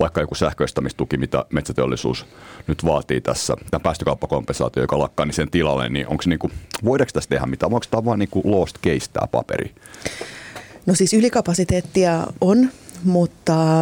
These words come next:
Speaker 2: tietenkin se, mikä näillä yhtiöillä on, jotka on siis ylikansallisia, niin,
Speaker 1: Mm.
Speaker 2: niin tota, ö, siellä ratkaisun avaimena on sitten aina se, että mikä tehdas se milloinkin laitetaan.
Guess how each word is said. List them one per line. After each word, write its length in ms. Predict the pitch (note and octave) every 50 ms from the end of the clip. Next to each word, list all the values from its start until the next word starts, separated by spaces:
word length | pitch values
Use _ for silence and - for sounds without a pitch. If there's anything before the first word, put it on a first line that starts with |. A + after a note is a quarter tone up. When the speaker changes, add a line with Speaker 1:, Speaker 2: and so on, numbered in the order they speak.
| D#3+ D#3+ -
Speaker 2:
tietenkin 540 | F3 E3 - E3 D#3 - E3+ D#3+ D#3 D#3+ -
se, 160 | - - E3+
mikä 500 | E3+ E3 D#3+ - D#3+ D#3+ D#3 D3+ D3+ - - - - - - - -
näillä 340 | - E3 D#3+ D#3+ D#3 D#3 D3+
yhtiöillä 520 | D#3+ D3+ - - D#3+ D#3 D3 D3 D3 D3
on, 180 | D3 C#3+ C#3+ - - - - - - - - - - - - - -
jotka 220 | C#3+ - - E3
on 120 | F3+ F#3 E3+
siis 180 | - D#3 D3
ylikansallisia, 840 | D3+ D3 D3 - - D3 C#3+ C#3 C#3+ B2+ C#3 C#3 - - C#3 C3 C3+
niin, 180 | C#3 C#3 C#3 C3+
Speaker 1:
Mm. 100 | G2+ F#2
Speaker 2:
niin 140 | C#3 C#3 C3
tota, 500 | - C3+ - - C#3 C#3 C#3 C#3 C#3 C#3 C#3 C#3 - - - - - - - - - - - - _ _ - - -
ö, 200 | - - - - - -
siellä 400 | - - E3 D#3 D3+ D3+ D3 D#3 - - - - - - - - - - - - - - - -
ratkaisun 460 | - D#3 D#3+ - - D#3+ - E3+ E3
avaimena 500 | E3 D#3+ E3+ E3 D#3+ D#3+ D#3 D#3 D#3 D3+
on 80 | D#3 D3+
sitten 280 | - E3+ - - E3+
aina 140 | E3+ E3+ E3+
se, 160 | D#3+ - F3
että 180 | E3 - - E3
mikä 220 | E3+ D#3+ - D#3+
tehdas 380 | D#3 - D3 C#3+ C#3+ C#3+ C#3+ -
se 80 | - D3+
milloinkin 520 | D#3 D#3 D3+ C#3 C#3+ C3+ C3+ - - -
laitetaan. 540 | - - - - - - - - - -